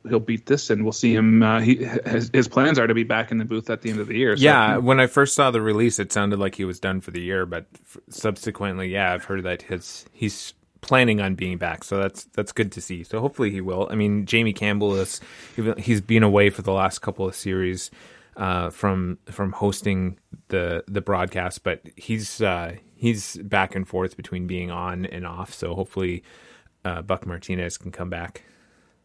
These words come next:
Speaker 1: Yeah, yeah. So, so that'll be, that'll be a nice, a nice, that'll even be just a nice boost for the team too, to, to, to, to know that he's, he, he's back in the booth and, and doing okay.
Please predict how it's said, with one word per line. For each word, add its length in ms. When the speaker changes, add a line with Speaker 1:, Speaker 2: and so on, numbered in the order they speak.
Speaker 1:
Yeah, 240
yeah. 280
So, 360
so 300
that'll 220
be, 100
that'll 300
be 100
a 60
nice, 300
a 120
nice, 240
that'll 220
even 160
be 100
just 180
a 60
nice 200
boost 280
for 140
the 100
team 320
too, 220
to, 100
to, 180
to, 180
to 120
know 160
that 140
he's, 180
he, 200
he's 360
back 400
in 80
the 80
booth 300
and, 200
and 120
doing 200
okay. 300